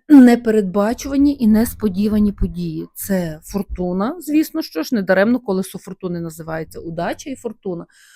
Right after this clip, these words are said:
Тобто сьогодні все буде, ну, на, на вашу користь. Все буде само собою складатися. І тим більше п'ятірка посухів на дні колоди, тобто були якісь проблеми.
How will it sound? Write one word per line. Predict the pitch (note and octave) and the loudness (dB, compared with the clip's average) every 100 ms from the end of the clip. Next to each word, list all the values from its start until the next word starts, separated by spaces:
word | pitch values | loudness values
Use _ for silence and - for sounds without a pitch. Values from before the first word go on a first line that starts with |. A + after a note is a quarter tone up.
| - _ | -20 _
Тобто | G#3+ A3 A#3 | -8 -4 -6
сьогодні | - A3+ C#4 D#4+ | -2 0 0 0
все | C4+ - C#4+ | -2 -2 -4
буде, | C4+ A3 C4+ C4+ _ _ _ _ _ _ _ - | -2 0 -2 -4 _ _ _ _ _ _ _ -6
ну, | A#3 C#4 - | -4 -4 -2
на, | A#3 A#3+ | -2 -2
на | A#3 A3+ | -2 0
вашу | G#3 - | -2 -6
користь. | G3 E3 D3+ - | -6 -4 -4 -4
Все | - | -2
буде | E4+ B3+ C4 | 0 0 -2
само | C4+ C4 D#4+ | 0 0 0
собою | C#4 G#3 C4 | -4 -2 -2
складатися. | D4+ - A3+ G#3+ F#3 - - | -4 -6 -4 -2 -4 -6 -6
І | G3 | -2
тим | A#3+ | 0
більше | A#3 D4+ A3 | 2 0 -4
п'ятірка | A3 - C4 A3 | -10 -6 -4 -6
посухів | - G4+ G#4 - G3+ | -4 -4 -4 -8 -6
на | G3+ | -6
дні | F#3 | -6
колоди, | G3+ F#3 F3 | -8 -8 -6
тобто | F#3+ G3+ - | -8 -8 -8
були | F#3+ B3 E4 | -4 0 0
якісь | A#3+ A#3+ | -2 -8
проблеми. | - A3 G3 F3+ D#3 | -8 -6 -4 -4 -6